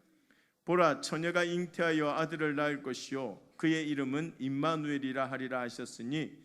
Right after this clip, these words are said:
이를 번역한즉 하나님이 우리와 함께 계시다 함이라." 할렐루야. 임마누엘 뜻이 뭐라고요? 하나님이 우리와 함께 계시다.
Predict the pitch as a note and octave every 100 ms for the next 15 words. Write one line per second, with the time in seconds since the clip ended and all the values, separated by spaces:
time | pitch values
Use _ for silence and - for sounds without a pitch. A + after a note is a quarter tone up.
0 | _ _ - F3+ F#3 E3+ E3 E3+ D3+ C#3
1 | B2+ A2+ A#2+ G#2 - _ - F#3 E3+ E3+
2 | E3 D3+ C#3 C#3+ C3+ D#3+ D#3+ D3+ D#3 C3+
3 | B2+ - A#2+ B2+ D#3 D3 - B2 A#2 G#2
4 | F#2+ A2+ - C3 B2+ C3 D3 F#3 - _
5 | _ _ _ _ _ _ _ _ - D3
6 | E3 F3+ F3 D#3+ D#3 E3 E3+ C#3 D3+ D#3
7 | C#3+ E3 - - _ _ - F3+ E3+ D#3+
8 | C#3+ F3+ G3 - C3+ C#3 C3+ C#3+ E3 F3+
9 | - _ - F#3+ F3+ E3 D3 G#2+ - -